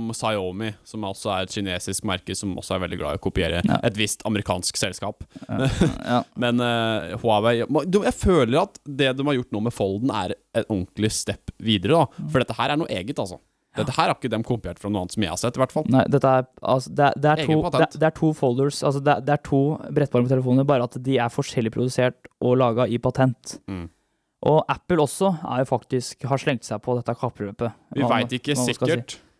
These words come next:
Speaker 1: eh, om Apple kommer til å produsere den type telefon, for dem tar og kjøper patenter hele tiden, bare for å sikre seg ting. Eh, fordi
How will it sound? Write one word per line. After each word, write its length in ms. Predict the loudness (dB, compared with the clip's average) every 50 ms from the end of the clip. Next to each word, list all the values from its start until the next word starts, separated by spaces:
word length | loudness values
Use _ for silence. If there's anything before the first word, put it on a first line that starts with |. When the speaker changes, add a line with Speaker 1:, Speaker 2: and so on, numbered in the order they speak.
| _ _ 0
Speaker 1:
eh, 100 | 0 2 2 2 0
om 100 | 0 0 -2
Apple 220 | -4 -6 -6 -4 -2
kommer 160 | 0 -2 -2
til 60 | -2
å 40 | -4
produsere 400 | -4 -4 -2 -2 -2 -2 -2 -2
den 140 | -2 -2 -2
type 300 | -4 -4 -4 -2 -2 -2 -2 -4
telefon, 320 | -6 -2 0 0 0 2 2
for 80 | 0
dem 200 | 0 0 0 -2 -4
tar 220 | -4 -4 -4 -2 -2
og 80 | -4 -2 -2
kjøper 180 | -4 -6 -6
patenter 380 | -10 -6 -4 -4 -4 -4 -4 -4
hele 140 | -4 -6 -4
tiden, 160 | -2 0 0 2 0
bare 100 | -2 -2
for 160 | -2 -4 -4
å 80 | -4 -4 -6 -6
sikre 320 | -6 -6 -6 -6 -6 -8 -8
seg 140 | -8 -6 -2
ting. 140 | 0 0 0 -2 _ _ _ _ _ _ _ _ _ _ _ _ _ _ _ _
Eh, 260 | 0 2 4 4 4 2
fordi 220 | 2 0 0 0